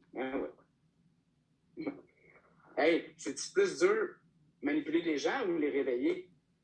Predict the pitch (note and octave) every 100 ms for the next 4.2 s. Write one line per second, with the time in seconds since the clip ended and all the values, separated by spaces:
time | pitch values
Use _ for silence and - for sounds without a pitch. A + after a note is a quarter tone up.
0 | _ _ _ _ B3 - - - - E3+
1 | D#3 C#3 - C3+ D3 F3+ B2+ A#2 A#2 C3
2 | D3 D3 - _ _ _ B2+ A#2+ C#3 C#3
3 | C3 C3+ F3+ - A2+ - - - C3 D3+
4 | A#2+ B2